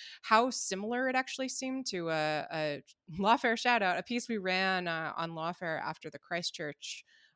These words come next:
uh, shooting by, um, among other people, uh, Nick Rasmussen, who, who used to run the National Counterterrorism Center, along with, uh, Joshua Geltzer and, and Mary McCord, um, writing about the, how, you know,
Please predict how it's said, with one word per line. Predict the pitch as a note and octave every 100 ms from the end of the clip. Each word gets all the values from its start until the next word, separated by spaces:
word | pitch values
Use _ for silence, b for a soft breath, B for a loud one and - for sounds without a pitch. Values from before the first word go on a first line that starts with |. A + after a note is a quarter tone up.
| _
uh, | E3+ D3 D3+ D3+
shooting | - - F3 D#3+ D#3+
by, | D3 D#3 D3+ C#3+ C3+ -
um, | D3+ C#3+ C#3+
among | D3+ D3
other | F3 G#3+
people, | G3+ G3+ - E3+ D#3 D3+ -
uh, | D3+ D3
Nick | D3+ -
Rasmussen, | D3+ D#3 D3+ - D3 D3+
who, | D3+ D3 C#3+ D#3
who |
used | D3+ D3 -
to | D3
run | D3
the | D3
National | C#3 C#3 -
Counterterrorism | - C3+ C3+ D#3 D#3 D3+ D3+
Center, | - C#3+ C#3 C#3
along | C#3 D3 D3
with, | C#3+ -
uh, | D3+ C#3
Joshua | D#3+ - D3+
Geltzer | D3 - C#3+ D3
and, | C#3+ D3 -
and | D3+
Mary | D3 D3
McCord, | D3+ - C#4+ A3+ F3+ B B B B
um, | G3+ G3 F#3+
writing | E3 F3+ F3+ G3
about | F#3 D3+ D3+ E3+ G#3 - F3+ -
the, | F3 E3+
how, | - E3 D#3+ E3 E3+ E3+
you | D#3+
know, | D#3 D#3